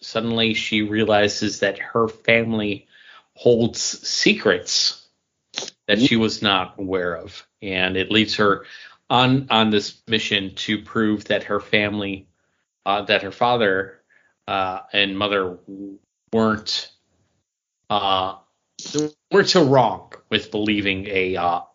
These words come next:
a, a, a, a, a, a conspiracy the-, theory or a, uh,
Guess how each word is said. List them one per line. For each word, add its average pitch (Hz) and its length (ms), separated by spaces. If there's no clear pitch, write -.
a, 87 460
a, 101 220
a, 98 180
a, 110 120
a, 123 500
a 110 80
conspiracy 117 720
the-, 95 400
theory 95 400
or 95 260
a, 92 260
uh, 87 340